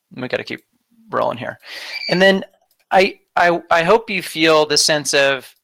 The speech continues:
you know, we're, we're on a journey. You know, it's, you, you haven't won or lost if you got one or two services working by the end of today, or if you have a whole,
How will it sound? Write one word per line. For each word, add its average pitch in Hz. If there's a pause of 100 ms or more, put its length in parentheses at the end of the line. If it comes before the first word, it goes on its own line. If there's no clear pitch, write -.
you 151
know, 151
we're, 165
we're 165
on 175
a 160
journey. 151 (840)
You 143
know, 143
it's, -
you, 147
you 151
haven't 143
won 139
or 131
lost 135
if 135
you 127
got 131
one 135
or 131
two 127
services 127
working 127
by 127
the 135
end 131
of 127
today, 127
or 123
if 127
you 131
have 127
a 127
whole, 127